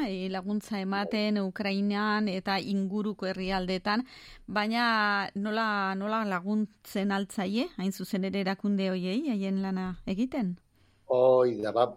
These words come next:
Speaker 2: ba, hori da, nik, eh, lagun askokin hitz egiten da, beti esaten dute, ez? Baina nola, nola egin dezakegu? Ba, guazen ara, eh, eman, eh?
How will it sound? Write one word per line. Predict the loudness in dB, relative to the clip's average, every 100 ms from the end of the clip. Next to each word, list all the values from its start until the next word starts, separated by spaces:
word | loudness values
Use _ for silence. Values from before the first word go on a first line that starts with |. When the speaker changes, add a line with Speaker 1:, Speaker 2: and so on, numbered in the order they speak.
| -10 -4
Speaker 2:
ba, | 0 4
hori | 4 2 2
da, | 4 4 4 -2 -12 -20 -20 -20 -18
nik, | -14 -6 -4 -2 2
eh, | 4 6 6 4
lagun | 2 0 0
askokin | -2 -4 -6
hitz | -2
egiten | 0 0 0 -2 2
da, | 2 2 0 -12 -4
beti | -2 -2
esaten | -6 -6 -6
dute, | -6 -4 2 2
ez? | 0 -8 -12
Baina | -8 -4 0
nola, | 2 2 2
nola | 4 4
egin | 4
dezakegu? | 0 -2 -2 0
Ba, | 2 4
guazen | 4 2 2
ara, | 2 2 4
eh, | 4 2
eman, | 0 2
eh? | 0